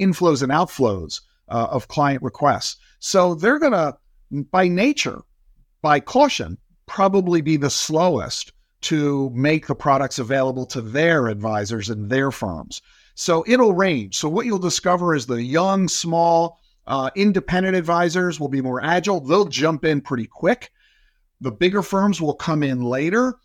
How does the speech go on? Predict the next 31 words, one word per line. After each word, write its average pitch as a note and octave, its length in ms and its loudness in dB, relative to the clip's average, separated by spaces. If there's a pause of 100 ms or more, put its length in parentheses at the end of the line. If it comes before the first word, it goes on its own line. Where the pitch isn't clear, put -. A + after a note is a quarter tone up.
(160)
And D3 160 -2
along F3 380 0
the D#3+ 100 -2
way, E3 440 4
as C3 200 -2
more C#3+ 220 0
and D3+ 80 -2
more C#3+ 180 2
attention C3+ 520 0
grows, F3 480 2
as A#2 160 -4
Bitcoin's A#2+ 420 -4
price A2 320 -4
rises D3+ 480 2
as A2+ 140 -4
a A2+ 40 -2
result B2+ 360 2
of A2 100 -4
the A2 80 -8
flow B2 340 -2
of G#2+ 140 -2
in-, E3 240 0
uh, A2+ 180 -4
of A2 200 -4
assets, D#3+ 560 0 (340)
you'll E3+ 220 2
see E3 180 4
more D#3 220 2
and D#3+ 80 2
more D3 180 2
engagement C#3 640 0